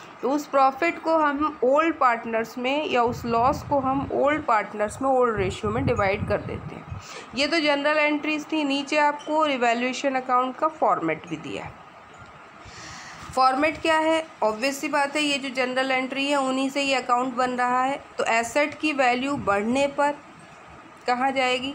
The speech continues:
Credit side। ठीक है, ये देखिए, asset individually increase in the value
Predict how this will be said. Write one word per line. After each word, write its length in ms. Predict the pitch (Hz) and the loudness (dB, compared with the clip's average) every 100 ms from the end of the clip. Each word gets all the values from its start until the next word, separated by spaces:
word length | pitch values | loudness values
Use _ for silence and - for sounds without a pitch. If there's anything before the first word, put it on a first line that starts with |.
| - | -4
Credit 400 | 226 160 147 139 | -2 -2 -4 -6
side। 280 | - 76 - - - - - - - - | -6 -6 -8 -16 -20 -20 -20 -20 -12 -4
ठीक 200 | 294 294 | -2 -2
है, 140 | 214 196 | -4 -4
ये 120 | 196 | -4
देखिए, 380 | 180 165 - 175 - | -2 -6 -10 -14 -4
asset 1300 | 190 - - 254 277 - - - - - - - - 220 | -2 -2 -2 -2 -2 -10 -20 -20 -20 -20 -20 -20 -6 -2
individually 720 | 226 226 220 220 233 247 294 | 0 0 -2 -4 -4 -4 -4
increase 520 | 247 226 226 240 233 | -2 -4 -2 -4 -2
in 100 | 214 208 | -4 -2
the 80 | 233 | 0
value 340 | 202 143 - | 0 -2 -6